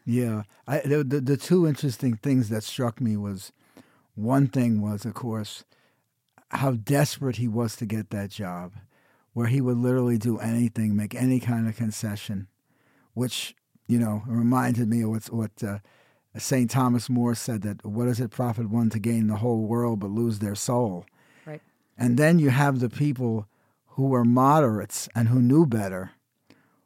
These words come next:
Speaker 1: who were going along with this whole fiasco,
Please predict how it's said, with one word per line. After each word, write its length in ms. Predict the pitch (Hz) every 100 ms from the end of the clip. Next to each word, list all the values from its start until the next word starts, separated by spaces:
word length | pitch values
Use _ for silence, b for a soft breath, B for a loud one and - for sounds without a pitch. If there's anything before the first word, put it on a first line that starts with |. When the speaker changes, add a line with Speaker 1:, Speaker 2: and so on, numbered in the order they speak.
| _
Speaker 1:
who 100 | 143
were 160 | 131
going 340 | 123 139 127 120
along 460 | 107 113 151 160
with 120 | 143 113
this 180 | 107
whole 180 | - 110
fiasco, 800 | 98 110 98 90 95 - 80 78